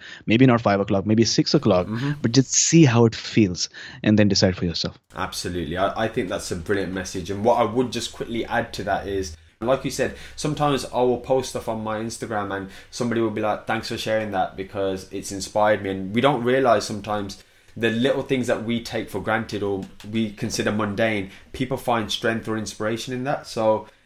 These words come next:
Speaker 2: it's great that you're sharing this message now and you're practicing what you preach as well.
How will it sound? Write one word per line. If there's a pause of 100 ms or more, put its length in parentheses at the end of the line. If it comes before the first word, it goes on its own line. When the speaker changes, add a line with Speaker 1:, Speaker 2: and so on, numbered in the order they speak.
(140)
Speaker 2:
it's
great
that
you're
sharing
this
message
now
and
you're (300)
practicing
what
you
preach
as
well.